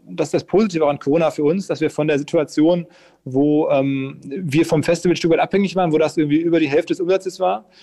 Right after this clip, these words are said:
jetzt in eine Situation gekommen sind, wo wir das Festival vielleicht dann demnächst machen können, weil's was bringt und weil wir da Bock drauf haben, aber nicht mehr, weil wir müssen.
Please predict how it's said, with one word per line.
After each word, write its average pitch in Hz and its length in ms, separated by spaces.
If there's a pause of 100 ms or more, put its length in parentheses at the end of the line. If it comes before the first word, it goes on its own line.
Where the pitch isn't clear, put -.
(140)
jetzt 156 180
in 160 60
eine 151 40
Situation 170 340
gekommen 165 320
sind, 160 240
wo 147 180
wir 165 100
das 160 200
Festival 160 580
vielleicht 160 640 (340)
dann 156 140
demnächst 151 380
machen 143 260
können, 160 320
weil's 143 340 (360)
was - 180
bringt 208 360
und 175 160
weil 160 100
wir 160 60
da 147 60
Bock 143 220
drauf 127 180
haben, 123 220
aber 131 100
nicht 160 120
mehr, 175 100
weil 147 80
wir 135 80
müssen. 131 240